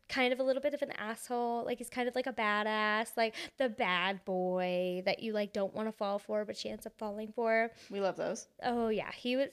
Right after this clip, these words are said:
Speaker 1: he was good. I feel like he'd be a good one. And lastly, for Hoth,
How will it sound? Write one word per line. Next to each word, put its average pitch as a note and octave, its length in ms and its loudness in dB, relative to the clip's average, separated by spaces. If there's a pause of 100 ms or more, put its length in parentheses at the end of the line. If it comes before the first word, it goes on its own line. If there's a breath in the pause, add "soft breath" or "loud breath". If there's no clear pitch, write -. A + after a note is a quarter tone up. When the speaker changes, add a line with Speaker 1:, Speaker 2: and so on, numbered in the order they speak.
Speaker 1:
he - 180 -4
was C4 120 -2
good. G#3 160 -2
I A3 80 -2
feel A#3 160 -6
like A#3 120 -12
he'd - 140 -20
be B3 120 -10
a A#3+ 40 -10
good B3+ 160 -4
one. B3 280 -4 (340 loud breath)
And C4+ 120 4
lastly, C4+ 680 4
for B3+ 140 2
Hoth, A3 440 -2